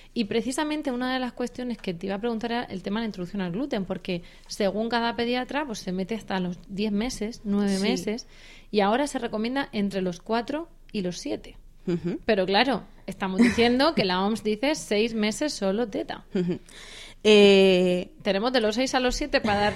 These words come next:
Speaker 1: gluten,
Speaker 2: <laughs> Sí.
Speaker 1: pero siempre y cuando se acompañe de
Speaker 2: De
Speaker 1: lactancia
Speaker 2: le-, de
Speaker 1: materna, al
Speaker 2: lactancia
Speaker 1: menos dos
Speaker 2: materna,
Speaker 1: meses.
Speaker 2: efectivamente.
Speaker 1: Son evidencias, además, lo que estamos comentando,
Speaker 2: Sí, sí,
Speaker 1: que,
Speaker 2: sí,
Speaker 1: que
Speaker 2: todo
Speaker 1: precisamente
Speaker 2: esto
Speaker 1: eso de la teta está muy bien. No, es que hay datos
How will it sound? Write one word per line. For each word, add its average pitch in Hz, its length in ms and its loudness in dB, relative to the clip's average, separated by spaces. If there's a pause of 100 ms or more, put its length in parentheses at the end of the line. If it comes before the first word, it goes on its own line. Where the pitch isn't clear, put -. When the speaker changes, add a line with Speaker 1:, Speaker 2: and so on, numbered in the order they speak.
(120)
Speaker 1:
gluten, 180 360 -2
Speaker 2:
<laughs> - 0 -
Sí. - 220 -4
Speaker 1:
pero 311 480 6
siempre 240 420 0
y - 20 0
cuando 254 280 -2
se 240 140 -6
acompañe 208 600 -4 (440)
de 196 100 0
Speaker 2:
De 196 40 4
Speaker 1:
lactancia 208 380 4
Speaker 2:
le-, - 20 2
de 220 40 0
Speaker 1:
materna, 214 380 2
al 220 40 4
Speaker 2:
lactancia 208 220 4
Speaker 1:
menos 185 140 4
dos 196 100 2
Speaker 2:
materna, 175 220 0
Speaker 1:
meses. 175 180 -6
Speaker 2:
efectivamente. 175 760 0
Speaker 1:
Son 226 120 2
evidencias, 254 560 2
además, 196 320 0
lo 214 100 0
que 196 60 -4
estamos 185 280 -4
comentando, 185 380 0
Speaker 2:
Sí, - 60 4
sí, 320 80 4
Speaker 1:
que, - 40 2
Speaker 2:
sí, 294 140 2
Speaker 1:
que 220 80 6
Speaker 2:
todo 262 200 8
Speaker 1:
precisamente 269 420 2
Speaker 2:
esto 262 80 2
Speaker 1:
eso 240 120 -6
de 233 40 -4
la 220 260 -6
teta 320 260 -4
está 311 180 -8
muy 294 200 -4
bien. 302 300 -4
No, 233 240 -2
es - 140 -10
que - 280 -10
hay 220 160 -2
datos 226 480 -4